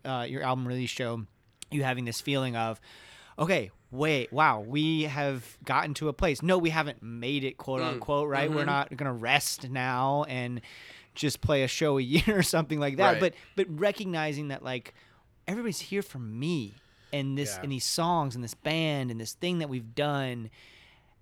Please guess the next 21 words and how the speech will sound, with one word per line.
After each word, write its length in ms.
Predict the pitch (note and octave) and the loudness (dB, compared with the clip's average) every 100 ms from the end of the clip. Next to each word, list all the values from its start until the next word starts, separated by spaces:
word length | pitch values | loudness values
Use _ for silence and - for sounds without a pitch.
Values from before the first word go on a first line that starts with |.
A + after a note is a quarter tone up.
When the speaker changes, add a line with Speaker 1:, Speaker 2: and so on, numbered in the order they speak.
| - | -8
Speaker 1:
has 360 | - C#3+ C3+ - | -4 0 0 -2
to 60 | |
feel 260 | A#2 B2 A2+ | -6 -4 -4
incredible, 560 | A2 - A2+ A2 G#2 G#2+ | -6 -4 -4 -4 -6 -4
Speaker 2:
It 160 | A2 | -2
Speaker 1:
and 160 | D#3 D#3 | 0 2
is 160 | D#3+ C3 | 2 0
the 80 | |
product, 600 | C#3+ - - E3+ F3+ D3+ B2+ | -4 -4 2 4 4 2 -2
Jordan, 300 | B2+ B2 B2+ | -4 -4 -8
of 140 | A#2 | -12
so 560 | - - - C3 C3+ D3+ | -10 -10 -4 0 2 0
much 280 | C3+ B2+ | -2 -4
hard 280 | - B2 A#2+ A#2 | -4 -2 -2 -4
work. 440 | A#2+ B2+ - - _ _ _ - _ _ _ _ _ | -4 -4 -6 -12 _ _ _ -20 _ _ _ _ _
So, 480 | - - - - E3 | -10 -8 -4 2 4
like, 320 | D#3+ C#3 B2 | 4 0 -2
so 560 | - - - - E3 D#3 | -6 -4 0 6 8 8
much 320 | D3 B2 - | 6 0 -2
work, 240 | B2 A2+ - | -6 -6 -4
dude. 360 | A#2 A2+ G#2+ | -4 -4 -8